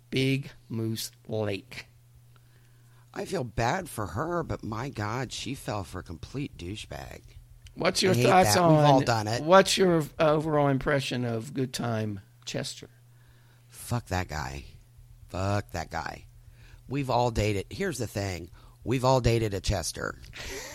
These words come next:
Speaker 2: We've
Speaker 1: <laughs>
Speaker 2: all dated a Chester that was just completely not great for us, complete douchebag, whatever. We've all done it. So, I mean, you know,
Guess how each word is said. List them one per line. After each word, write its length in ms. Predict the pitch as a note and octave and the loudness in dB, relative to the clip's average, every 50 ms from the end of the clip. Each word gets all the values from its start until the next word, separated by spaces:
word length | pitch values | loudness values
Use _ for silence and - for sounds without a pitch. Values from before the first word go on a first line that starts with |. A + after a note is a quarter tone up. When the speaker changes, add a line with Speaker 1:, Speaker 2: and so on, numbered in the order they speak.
| - - - - | -14 -12 -8 -6
Speaker 2:
We've 120 | G2 - C#3 | -4 -4 -4
Speaker 1:
<laughs> 40 | - | 0
Speaker 2:
all 440 | - A2 - B2+ B2+ B2+ B2+ B2+ B2 | 2 4 4 4 4 2 2 0 0
dated 340 | A#2 A#2+ B2 B2 A#2+ A#2+ A2+ | 0 0 0 2 2 2 0
a 60 | A#2 | 0
Chester 680 | G#2+ - A2+ A2 G#2 - - - G#2+ G#2 G#2 G2+ G2+ - - - - - - - - - - - - - | 0 2 2 2 2 0 -2 -2 -2 -2 -2 -2 -4 -8 -12 -20 -20 -20 -20 -20 -20 -20 -20 -20 -14 -8
that 180 | - G#2+ - - | -6 -6 -4 -4
was 180 | - G#2 - | -4 -6 -4
just 400 | - A2+ A2+ G#2 - - - - | -4 -6 -6 -6 -8 -12 -16 -12
completely 760 | - - G#2+ G#2 G2 - - C3+ B2+ A#2 - - E2+ A#2 A2+ A2 | -8 -6 -6 -4 -4 -6 -4 -2 -2 -2 -2 -2 -4 -4 -2 -2
not 320 | A2 A2+ A2 A2 - - | -2 -2 -2 -2 -4 -4
great 260 | G2 A2+ A#2+ A#2 G2+ - | -2 -2 0 -2 -2 -4
for 180 | - G#2+ G2+ | -4 -2 0
us, 400 | E2+ F#2+ G#2 G2+ G2+ G2+ F#2 - | 0 2 2 0 0 -2 -2 -4
complete 580 | - - G#2+ G2+ - - - A#2+ A#2+ A#2 - - - - - - - - - - - G#2+ | -6 -6 -6 -6 -6 -6 -4 -2 -2 -4 -4 -6 -12 -20 -20 -20 -20 -20 -20 -20 -16 -12
douchebag, 920 | G#2 - B2+ B2 A2+ G#2 - - A2 G#2+ G#2 G2+ G2 G2 G2 F#2+ F#2 F#2 - - - - - - - - - - - - - - - - | -4 -2 0 0 0 0 2 4 4 4 4 4 2 2 0 -2 -4 -6 -12 -18 -20 -20 -20 -20 -20 -20 -20 -20 -20 -20 -20 -20 -20 -14
whatever. 720 | - D2 F#2+ G#2+ G#2 G2 F#2 D#2 B1 A1+ G#1+ G1+ - - - | -8 -4 -2 0 0 0 0 -2 -4 -6 -10 -12 -12 -12 -10
We've 200 | - C#3 C3+ A2+ | -8 -6 -4 -4
all 180 | G#2+ G#2+ G#2 G2 | -2 -2 -2 -2
done 240 | - E2 C#2 C#2 C2+ | -4 -4 -4 -4 -4
it. 180 | C2+ D#2 - - - - | -6 -8 -10 -12 -16 -12
So, 300 | - - - A2 G#2+ G#2+ | -10 -6 -4 -2 -2 0
I 160 | G#2+ D#2 F2+ | 0 0 0
mean, 380 | A2 A2+ G#2+ G#2+ G2+ D2+ - - - - - - - - - - - - - - _ - - | -2 -2 -4 -4 -6 -8 -10 -12 -16 -20 -20 -20 -20 -20 -20 -20 -20 -20 -20 -20 _ -10 -6
you 80 | - A#2+ | -4 -2
know, 200 | A2+ G#2 G#2 | -2 -2 -4